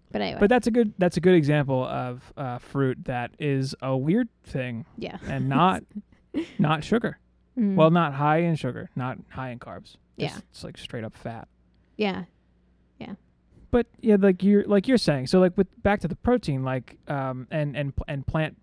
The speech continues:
Speaker 2: sources of it and plant
Speaker 1: Mm-hmm.
Speaker 2: foods in general, when you, when you eat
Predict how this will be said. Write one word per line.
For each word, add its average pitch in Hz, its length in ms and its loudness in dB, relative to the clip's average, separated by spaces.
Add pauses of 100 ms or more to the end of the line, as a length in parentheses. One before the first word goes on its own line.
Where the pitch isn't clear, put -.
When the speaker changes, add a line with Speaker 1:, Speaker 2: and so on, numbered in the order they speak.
(240)
Speaker 2:
sources 180 460 2
of 120 120 -2
it 120 60 -6
and 131 120 -8
plant 220 240 2
Speaker 1:
Mm-hmm. 214 80 -4
Speaker 2:
foods 165 260 6
in 123 160 -4
general, 131 500 0 (720)
when 151 200 0
you, 143 120 0
when 143 200 0
you 143 120 2
eat 151 240 6